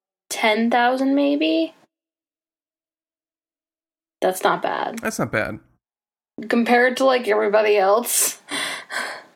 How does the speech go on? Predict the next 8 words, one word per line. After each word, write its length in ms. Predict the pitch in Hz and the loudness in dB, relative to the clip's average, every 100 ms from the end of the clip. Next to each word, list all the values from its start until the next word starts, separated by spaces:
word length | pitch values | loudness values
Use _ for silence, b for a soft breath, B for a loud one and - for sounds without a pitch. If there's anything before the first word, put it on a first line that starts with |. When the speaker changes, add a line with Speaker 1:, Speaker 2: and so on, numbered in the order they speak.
| _ | _
Speaker 2:
Yeah. 420 | 165 143 110 107 110 _ _ _ _ _ _ _ _ _ B B B B B B _ _ _ | 2 2 2 -2 -6 _ _ _ _ _ _ _ _ _ B B B B B B _ _ _
And, 120 | 165 | 0
I 40 | 160 | 2
mean, 180 | 156 143 | 2 2
my 320 | 175 180 165 | 2 0 -2
student 520 | - - 170 165 139 | -4 -6 -4 -2 -2
loans 440 | 139 151 143 123 120 | 0 0 -2 -4 -4
were 340 | 117 110 107 | -4 -4 -6